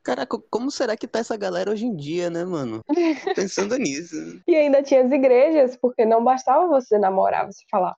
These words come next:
Speaker 2: "Oi, quer namor?" Pra você formar uma família, você tinha que casar na instituição igreja. Aí você ia lá, casava,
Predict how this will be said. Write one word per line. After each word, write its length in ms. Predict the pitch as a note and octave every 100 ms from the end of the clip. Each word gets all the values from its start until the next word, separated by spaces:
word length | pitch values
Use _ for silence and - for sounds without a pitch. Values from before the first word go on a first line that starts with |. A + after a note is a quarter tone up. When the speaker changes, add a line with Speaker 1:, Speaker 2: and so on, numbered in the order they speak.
| -
Speaker 2:
"Oi, 300 | F#3+ F#3 - -
quer 180 | - G3
namor?" 460 | F#3 F3 F#3 D4 - _ _ -
Pra 120 | C4
você 240 | B3+ C4
formar 380 | B3 A#3+ A3 A3
uma 200 | E4 F#4+
família, 420 | - A#3+ A3+ D4 D4+
você 140 | C#4 B3+
tinha 200 | C4 C4
que 240 | - D4+
casar 600 | - C#4+ E4 B3 A#3 C4
na 180 | A#3+ G#3
instituição 1000 | A3 - A#3+ A#3 A#3+ - A3+ A3+ C4+ F4+ _ -
igreja. 720 | B3+ A3+ B3+ B3+ - - - _ _ _ _ _ -
Aí 80 | G#3
você 280 | G3+ - F#3+
ia 180 | A#3+
lá, 260 | G4 C#4 G#3+
casava, 840 | A#3 A#3+ C4+ A#3+ G3+ G3+ A#3+ D#4